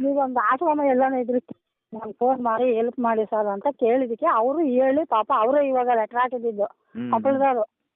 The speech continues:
Speaker 2: ಹ್ಮ್.
Speaker 1: ಹಾ.
Speaker 2: ಕೊಪ್ಪಳದವ್ರು ಹೆಂಗ್ ಪರಿಚಯ ನಿಮಗೆ?
Speaker 1: ಹಾ?
Speaker 2: ಅವ್ರು ಹೆಂಗ್ ಪರಿಚಯ ಆದ್ರು?
Speaker 1: ಅವರು ಹಾಸ್ಪಿಟ್ಲ್, ಕಿಡ್ವೆ ಹಾಸ್ಪಿಟ್ಲಾಗೆ ನಮ್ಮ ತಾಯಿಗೆ ಆಪರೇಷನ್ ಮಾಡ್ತಿದ್ವಿ ಸರ್.
Speaker 2: ಏನಾಗಿತ್ತು?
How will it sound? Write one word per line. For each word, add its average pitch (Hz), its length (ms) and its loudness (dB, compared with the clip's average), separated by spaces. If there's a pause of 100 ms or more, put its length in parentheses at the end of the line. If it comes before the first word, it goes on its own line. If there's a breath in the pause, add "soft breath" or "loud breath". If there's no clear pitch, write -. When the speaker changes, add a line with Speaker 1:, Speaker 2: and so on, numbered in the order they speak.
Speaker 2:
ಹ್ಮ್. 190 400 -10 (720)
Speaker 1:
ಹಾ. 240 340 0
Speaker 2:
ಕೊಪ್ಪಳದವ್ರು 147 460 -2
ಹೆಂಗ್ 131 120 -6
ಪರಿಚಯ 131 200 -4
ನಿಮಗೆ? 123 300 -4 (1040)
Speaker 1:
ಹಾ? 269 200 0 (460)
Speaker 2:
ಅವ್ರು 160 180 2
ಹೆಂಗ್ 165 120 -6
ಪರಿಚಯ 160 180 -2
ಆದ್ರು? 147 300 2 (880)
Speaker 1:
ಅವರು 285 180 2
ಹಾಸ್ಪಿಟ್ಲ್, 339 580 0
ಕಿಡ್ವೆ 311 280 -2
ಹಾಸ್ಪಿಟ್ಲಾಗೆ 302 640 0
ನಮ್ಮ 302 360 0 (160)
ತಾಯಿಗೆ 277 360 0
ಆಪರೇಷನ್ 320 460 0
ಮಾಡ್ತಿದ್ವಿ 277 460 0
ಸರ್. 226 460 -2 (140)
Speaker 2:
ಏನಾಗಿತ್ತು? 127 760 -4